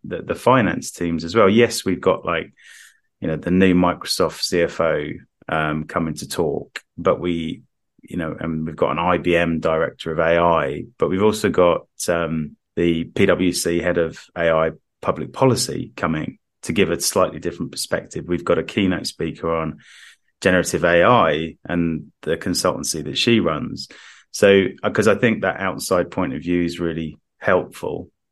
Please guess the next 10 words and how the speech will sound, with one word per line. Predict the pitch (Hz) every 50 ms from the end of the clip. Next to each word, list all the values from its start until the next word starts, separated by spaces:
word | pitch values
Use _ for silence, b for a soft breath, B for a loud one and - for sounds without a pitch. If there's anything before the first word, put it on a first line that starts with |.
| _ _
um, | - 82 82 82 80 78 78 78 76 76 80 - _
to | - 95
show | - - - 92 90 90
us | 90 87 - - - - -
what | 90 - -
we, | 78 82 80 - - _ _ _
what | - 82 -
we | 90 82
don't | - - 85 85 82 -
know, | - - - - 64 57